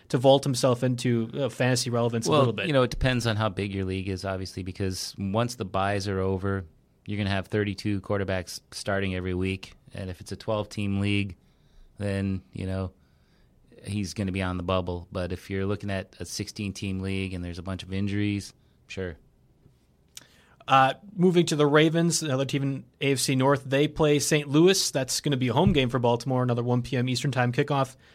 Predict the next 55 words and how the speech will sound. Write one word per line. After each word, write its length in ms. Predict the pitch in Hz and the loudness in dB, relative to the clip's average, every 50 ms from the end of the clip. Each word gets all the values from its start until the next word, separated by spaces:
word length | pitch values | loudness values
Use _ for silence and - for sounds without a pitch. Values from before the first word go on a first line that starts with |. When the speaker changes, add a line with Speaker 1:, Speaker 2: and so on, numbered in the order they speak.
| - - - - _ _ | -20 -20 -20 -20 _ _
Speaker 1:
No 160 | 135 147 156 | 2 4 4
real 260 | 147 143 151 156 156 156 | 4 6 4 4 4 4
injuries 380 | 147 151 147 - 151 143 127 - | 2 2 2 2 2 2 2 0
to 80 | - | 0
note 280 | 135 127 127 135 135 123 | 2 4 4 2 2 2
there. 220 | 143 135 127 120 | 2 4 4 4
Same 300 | 117 - - 156 156 170 | 4 2 2 4 4 4
goes 220 | 165 160 160 151 156 | 6 6 4 4 2
for 80 | - 147 | 2 0
the 80 | 135 | 0
Bengals. 560 | 123 120 139 139 151 147 156 151 147 127 - | 4 4 4 4 4 4 2 2 2 0 -2
They 160 | 143 139 143 139 | -2 -2 -2 0
travel 380 | - - 156 147 147 139 131 120 | 2 4 4 4 4 2 0 -4
to 340 | - - 190 180 175 165 147 | 0 2 4 4 4 4 4
Arizona 540 | 131 135 139 135 120 135 143 143 143 135 123 | 4 4 4 4 4 4 2 2 2 0 -2
for 160 | - - 120 | 0 2 2
a 60 | 113 | 2
Sunday 260 | 110 - 160 147 131 | 2 2 2 2 2
night 200 | 127 131 139 143 | 2 0 0 0
matchup. 400 | 139 123 113 110 - - 117 117 | -4 -4 -4 -2 -2 -2 -4 -4
That'll 200 | - 123 143 151 | -2 -2 -2 -2
be 120 | 123 117 113 | -2 -4 -2
another 260 | 110 120 131 127 117 | -2 -2 0 -2 -2
great 260 | 117 123 113 113 113 | 0 -2 -2 -2 -2
one. 280 | 123 120 117 113 117 117 - - - - - - _ _ | -2 -4 -2 -4 -4 -8 -12 -20 -20 -20 -20 -20 _ _
No 320 | 123 131 135 143 147 151 | 0 2 4 6 6 6
real 300 | 151 139 151 151 156 151 | 4 4 6 6 6 6
injuries 400 | 147 143 151 147 131 143 135 123 | 4 2 0 2 2 2 2 2
to 60 | - 139 | 0 0
note 260 | 127 123 120 123 123 | 2 2 0 0 -2
for 320 | - 135 123 123 120 117 | -4 -2 0 2 2 2
the 300 | 110 110 120 113 113 113 | 0 0 0 0 2 2
A 40 | 113 | 0
F 80 | 117 113 | 0 0
C 120 | - 127 | 0 0
North 240 | 120 117 110 113 - | 2 2 0 0 -2
teams. 420 | - 131 113 104 98 - - - - _ - - - _ _ _ - | -2 0 0 0 -2 -8 -10 -12 -16 _ -20 -20 -20 _ _ _ 4
Going 200 | 156 165 160 160 | 6 6 8 8
over 140 | 160 147 | 6 6
to 60 | 147 135 | 4 4
the 220 | 131 127 131 127 - _ | 2 2 2 0 -4 _
A 100 | 143 135 | 0 0
F 80 | 120 120 | 0 0
C 240 | - - 131 117 | 0 0 0 -2
South, 500 | 110 - - - 139 143 185 180 - - | -2 -2 -2 0 2 2 0 0 -2 0
though, 340 | - 123 117 117 135 151 - - - - - - _ | 2 2 4 4 2 2 0 -6 -18 -20 -20 -14 _
we 140 | - 135 135 | 0 2 2
start 380 | 127 - - 147 143 143 143 - | 2 4 6 6 6 6 4 2
with 380 | 135 135 127 123 - - - - _ | 2 2 2 2 -2 -10 -16 -20 _
two 240 | - - 196 226 254 | 0 2 4 4 4
teams 400 | - - 135 143 160 175 170 - | 4 2 2 4 2 2 2 2
that 100 | 135 127 | 4 4
are 80 | 127 | 4
gonna 200 | 127 135 135 127 | 4 4 2 4
be 360 | 117 127 127 127 127 123 117 | 4 4 4 4 4 2 -2